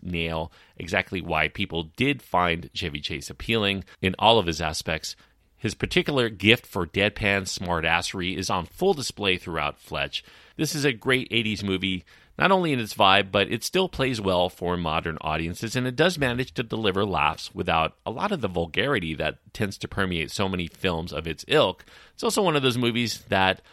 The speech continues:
will make its fans laugh in equal amounts on the tenth time that they view it, as they did in the first, and it possibly even more laughs because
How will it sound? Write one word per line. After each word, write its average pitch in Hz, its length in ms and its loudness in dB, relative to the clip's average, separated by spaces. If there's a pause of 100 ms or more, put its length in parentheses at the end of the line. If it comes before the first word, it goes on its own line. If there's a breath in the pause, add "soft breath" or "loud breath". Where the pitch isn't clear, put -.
(240 soft breath)
will 107 120 4
make 113 260 2
its - 160 -6
fans 147 420 2
laugh 101 480 2
in 113 240 -2
equal 156 320 -6
amounts 90 520 -2 (480 soft breath)
on 113 140 4
the 107 100 2
tenth - 440 -2
time 82 340 -2
that 76 120 -4
they 80 120 -4
view 78 240 -4
it, - 160 -4 (320 soft breath)
as 92 140 0
they 98 120 0
did 90 280 -2
in 98 140 -4
the 104 80 -6
first, 135 420 0
and 113 140 -2
it 117 120 -6
possibly 110 520 -2
even 117 260 -2
more 143 300 0
laughs 78 340 0
because 92 640 -2